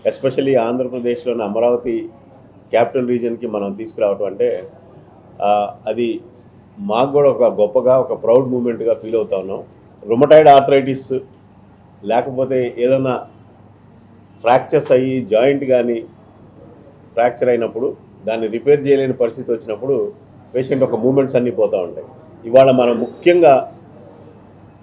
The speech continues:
ఈ ప్రెస్ మీట్‌లో ఇంపార్టెంట్ విషయం ఏంటంటే, ఇవాళ ఎల్బో రీప్లేస్‌మెంట్ అంటే మోచి-, మోచి-, మోచిప్ప చూసాం, మోచేయి రీప్లేస్‌మెంట్. So, ఎందుకంటే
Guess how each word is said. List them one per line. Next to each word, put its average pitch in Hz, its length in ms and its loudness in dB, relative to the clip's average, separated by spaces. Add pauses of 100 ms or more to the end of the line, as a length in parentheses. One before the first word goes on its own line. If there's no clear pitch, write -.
(160)
ఈ 120 60 -6
ప్రెస్ 120 340 -2
మీట్‌లో 151 340 2
ఇంపార్టెంట్ 135 500 2
విషయం 120 300 -2
ఏంటంటే, 113 560 -2 (1000)
ఇవాళ 120 260 4 (100)
ఎల్బో 156 320 4
రీప్లేస్‌మెంట్ 107 600 0 (1300)
అంటే 110 440 0 (840)
మోచి-, 143 400 2 (280)
మోచి-, 139 380 0
మోచిప్ప 151 460 2 (100)
చూసాం, 139 380 0 (960)
మోచేయి 165 340 6
రీప్లేస్‌మెంట్. 110 580 -2 (1400)
So, 120 60 -2
ఎందుకంటే 156 760 4